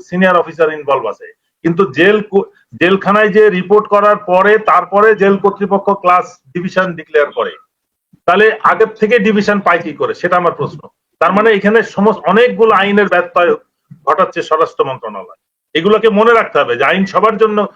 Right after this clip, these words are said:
সমান কথাটা সঠিক না। Everybody is equal in the eye of law, but some people are more equal, যেটাই প্রমাণ করতেছে আজকে স্বরাষ্ট্রমন্ত্রী। এই জিনিসটা বুঝতে হবে,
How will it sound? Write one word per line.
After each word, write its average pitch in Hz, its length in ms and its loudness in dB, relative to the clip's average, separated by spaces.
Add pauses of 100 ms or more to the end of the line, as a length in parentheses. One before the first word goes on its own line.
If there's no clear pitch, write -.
(160)
সমান 196 280 0
কথাটা 196 500 0 (100)
সঠিক 196 320 -2
না। 139 160 -2 (1080)
Everybody 220 560 2
is 196 60 -4
equal 226 380 2
in 214 120 0
the 208 140 2
eye 208 220 2
of 196 280 -4
law, 175 180 2 (280)
but 160 120 0 (260)
some 196 160 0 (120)
people 185 220 -2
are 156 200 0
more 190 140 0
equal, 127 340 -6 (380)
যেটাই 185 260 0
প্রমাণ 180 260 -2
করতেছে 139 400 -6 (320)
আজকে 123 240 -4
স্বরাষ্ট্রমন্ত্রী। 123 680 -6 (540)
এই 175 120 0
জিনিসটা 196 320 -2
বুঝতে 165 280 -4
হবে, 104 200 -4